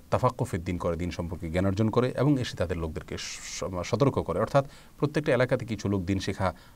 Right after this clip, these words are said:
আ, দিন অর্জন, দিনের জ্ঞান, জ্ঞান অর্জন করা একটা ফরজে কিফায়া, অতএব এটা সমস্ত এলাকার লোকদের কর্তব্য কিছু আলেম তৈরি করা প্রত্যেকটা এলাকাতে। এরপরে সূরা ইউনূসের কিছু অংশ আজকের তারাবিতে তেলাওয়াত করা হবে, যেখানে শুরুতে আল্লাহ সুবহানাহু ওয়া তাআলা, আ, আসমান জমিন ছয় দিনে সৃষ্টি এবং,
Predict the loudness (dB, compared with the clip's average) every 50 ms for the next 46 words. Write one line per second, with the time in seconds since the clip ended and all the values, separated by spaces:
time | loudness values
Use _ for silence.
0 | -12 -6 -4 -4 -2 0 0 2 0 0 0 -2 -4 -4 -6 -4 -4 -2 -2 -2
1 | -2 -4 -4 -4 -4 -2 2 2 4 4 4 2 2 -2 -2 -2 -4 -4 -4 -2
2 | -2 0 0 0 0 0 0 0 0 0 -2 -4 -6 -6 -6 -6 -6 -6 -6 -4
3 | -4 -4 -2 -2 0 0 2 2 4 4 4 4 2 2 2 0 0 0 0 -2
4 | -2 -4 -4 -4 -2 0 4 4 4 4 2 0 -2 -2 2 2 4 2 2 0
5 | -4 -18 -20 -14 -8 -8 -8 -6 -6 -4 -2 -2 -2 -2 -2 -4 -2 -2 0 2
6 | 2 2 2 4 4 4 6 6 6 6 4 2 0 0 -2 -2 0 -2 -2 -2
7 | -2 -2 -4 -4 -8 -18 -20 -20 -6 0 0 0 0 0 -2 -2 0 2 2 2
8 | 2 0 -2 -4 -2 0 0 0 -2 -4 -10 -6 -2 2 2 4 6 6 6 6
9 | 6 4 2 -2 -16 -16 -18 -18 -6 0 2 4 6 6 6 6 6 6 8 8
10 | 8 8 6 4 2 2 4 4 4 6 6 4 4 2 2 0 0 0 0 0
11 | 0 0 0 2 2 2 2 2 0 0 0 0 0 0 0 0 2 2 2 2
12 | 2 0